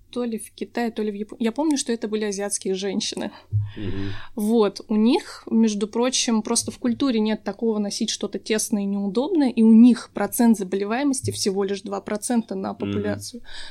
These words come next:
Speaker 1: То есть это совершенно потрясающие результаты, да, то есть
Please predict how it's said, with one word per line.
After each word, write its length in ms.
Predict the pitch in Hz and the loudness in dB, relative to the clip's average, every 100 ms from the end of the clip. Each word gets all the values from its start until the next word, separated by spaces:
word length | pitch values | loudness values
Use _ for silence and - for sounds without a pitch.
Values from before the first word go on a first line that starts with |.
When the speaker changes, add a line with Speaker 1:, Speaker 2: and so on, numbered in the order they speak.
| - | 2
Speaker 1:
То 60 | 226 | 2
есть 220 | - - | 2 0
это 480 | 220 196 208 202 190 _ _ | -2 0 -2 -2 -4 _ _
совершенно 800 | - - 214 208 - 262 240 208 | -4 0 0 0 2 4 4 2
потрясающие 680 | - 170 190 - 202 - 190 | -2 -8 -6 -2 -2 -2 -4
результаты, 640 | 190 190 180 214 262 233 | -4 -6 -6 -6 -6 -8
да, 380 | 190 196 202 220 _ _ | -8 -4 -4 -4 _ _
то 120 | 190 | -4
есть 600 | 190 190 - - - - | -4 -4 -12 -20 -20 -20